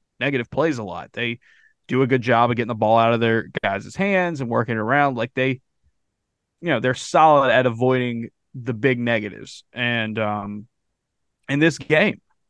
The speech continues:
Auburn had five sacks, nine tackles for loss. Both of those are season highs.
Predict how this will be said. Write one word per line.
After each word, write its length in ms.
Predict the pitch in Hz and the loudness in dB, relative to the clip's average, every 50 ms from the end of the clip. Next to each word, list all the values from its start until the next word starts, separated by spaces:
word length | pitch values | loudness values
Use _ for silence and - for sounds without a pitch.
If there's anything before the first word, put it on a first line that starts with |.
| _ _ _ _ | _ _ _ _
Auburn 320 | - 113 135 135 135 143 | 2 2 2 4 2 0
had 220 | 131 135 135 127 - | 2 2 2 2 0
five 320 | - - 143 131 135 131 | 2 2 4 4 4 2
sacks, 340 | - - 135 123 120 - - | 0 0 2 2 2 0 -2
nine 200 | 139 123 127 131 | -2 -2 -2 0
tackles 340 | 135 131 127 127 113 123 - | 0 2 0 0 0 -4 -8
for 140 | - 131 117 | -4 -2 -2
loss. 260 | 110 104 113 120 - | 0 0 0 -2 -2
Both 260 | - - 123 135 131 | -4 -4 -4 -4 -2
of 60 | 143 | -2
those 180 | 135 135 131 120 | -2 -2 -2 -4
are 60 | 123 | -6
season 560 | - - - - - 131 131 127 127 123 135 | -12 -12 -14 -16 -18 -16 -12 -12 -10 -8 -8
highs. 380 | 117 113 107 104 104 101 - | -6 -6 -6 -6 -8 -12 -16